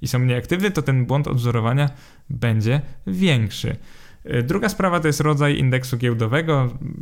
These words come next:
Indeksy giełdowe mają wiele rodzajów, o czym chyba jeszcze nie mówiłem w podcaście, więc tak krótko wspomnę.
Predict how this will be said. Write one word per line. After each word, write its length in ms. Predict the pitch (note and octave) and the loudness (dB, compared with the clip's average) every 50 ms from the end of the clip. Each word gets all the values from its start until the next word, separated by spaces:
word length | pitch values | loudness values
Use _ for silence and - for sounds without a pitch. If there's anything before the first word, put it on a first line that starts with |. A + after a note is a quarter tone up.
| - - - | -10 -10 -4
Indeksy 420 | - C3 A#2+ A#2+ C#3 - - - | -2 0 0 0 0 -2 -2 -2
giełdowe 400 | B2+ B2+ B2+ A#2+ B2 A#2+ A#2 A#2+ | 0 0 0 0 0 0 0 0
mają 400 | A#2+ A#2+ A#2 A2 A2+ A2+ A#2+ B2+ C3 - | 0 2 0 0 0 0 0 -2 -4 -4
wiele 400 | - A2+ A2+ A2+ A2 G#2+ G#2 G#2 G2 - - - - | -2 0 0 0 2 0 0 -2 -2 -6 -10 -12 -6
rodzajów, 560 | B2+ B2+ A#2 A2 G2+ G#2 A2 B2 D#3+ E3+ - | -4 -2 0 0 0 0 0 2 2 2 0
o 60 | - B2+ | 0 0
czym 160 | - C3 B2 | 0 0 0
chyba 280 | - - G3 G3 F3+ | 0 -2 -2 -2 0
jeszcze 240 | E3+ D3+ - - D3 | 0 0 0 0 0
nie 80 | C#3 C3+ | 2 2
mówiłem 320 | C3 B2+ B2 C#3 C3 B2+ | 2 2 2 2 0 0
w 40 | B2+ | 0
podcaście, 480 | - - - - E3 D#3 C#3+ - - A#2 | -2 -6 -4 -2 -2 -2 -2 0 -2 -2
więc 140 | A2+ G#2+ | -2 -2
tak 140 | - A#2 - | -2 -6 -8
krótko 340 | - - C3 C3 B2+ - A#2 | -4 -6 -6 -4 -2 -4 -4
wspomnę. 500 | - - - - A2+ G#2+ G#2+ B2 D3+ | -4 -6 -4 -2 0 0 2 0 0